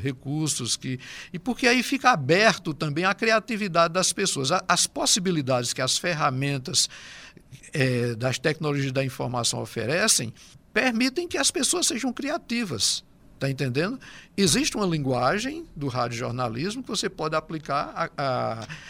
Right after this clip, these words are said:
e, digamos assim, é a linguagem mais eficiente pra você, você ter, ser bem-sucedido no que pretende transmitir. Agora, as possibilidades que você vai encontrar dependem muito de sua criatividade.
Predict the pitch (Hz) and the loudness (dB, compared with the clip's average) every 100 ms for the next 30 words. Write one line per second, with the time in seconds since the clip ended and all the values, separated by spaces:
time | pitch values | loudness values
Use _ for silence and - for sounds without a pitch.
0 | - 147 151 143 143 147 139 135 143 147 | -4 0 0 0 0 0 0 -2 0 0
1 | 170 143 147 143 131 143 143 139 - 135 | 0 2 2 2 0 0 0 -2 -2 0
2 | - 131 180 - 156 131 127 135 123 - | 2 0 -6 -6 -4 0 0 -2 -8 -14
3 | - - 131 131 143 131 - 147 135 131 | -18 -12 -2 0 0 -2 -4 -2 0 0
4 | 127 123 120 120 113 113 110 107 101 98 | 0 0 0 0 -2 -2 -4 -4 -6 -8
5 | - - - - 151 170 156 160 - 156 | -10 -18 -4 0 2 4 4 6 4 4
6 | 123 156 185 170 170 160 - 131 135 131 | 0 -2 -2 -2 -4 -6 -4 -4 -2 -8
7 | 127 139 131 165 160 214 277 - - - | -4 -4 -2 -4 -6 -6 -6 -8 -18 -16
8 | - - 170 185 277 - 247 - 185 175 | -16 -8 -4 -2 0 0 0 0 0 0
9 | 147 131 127 120 - 127 123 135 123 123 | 2 4 4 0 -6 -4 -2 0 -2 -4
10 | 120 123 107 113 117 143 180 - 277 - | -6 -10 -8 -6 -2 -2 -2 -4 -8 -12
11 | - - - 139 127 160 156 170 160 151 | -12 -18 -18 -14 -2 -2 0 -2 0 -2
12 | 320 - 185 - 139 127 123 131 117 110 | -4 -6 -6 -4 -4 -2 -4 -4 -6 -6
13 | 101 90 90 | -6 -8 -14